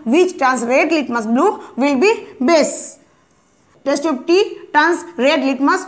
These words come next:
blue. So this is base. Litmus paper has now become blue in color while dipping in base solution. So among the two remaining test tube, we know that acid turns blue litmus red.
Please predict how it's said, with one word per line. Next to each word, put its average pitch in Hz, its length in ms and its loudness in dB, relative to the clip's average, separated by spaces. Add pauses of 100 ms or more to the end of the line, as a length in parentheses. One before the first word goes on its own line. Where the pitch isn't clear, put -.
(160)
blue. 254 380 0
So 285 160 0
this 285 180 2
is 311 140 0
base. 359 380 0 (920)
Litmus 311 300 0
paper 294 180 -4
has 269 240 0
now 285 260 4
become 302 300 0
blue 370 180 2
in 359 100 0
color 320 280 0 (340)
while 285 220 2
dipping 330 340 2
in 320 140 2
base 339 180 0
solution. 311 400 -4 (360)
So 330 200 0
among 311 460 4
the 311 180 2 (180)
two 403 200 4
remaining 320 600 4
test 262 220 -4
tube, 320 260 -2 (480)
we 285 220 2
know 302 400 2
that 285 260 -2
acid 285 500 2
turns 302 280 2 (220)
blue 285 360 2
litmus 339 580 2 (1120)
red. 294 500 -2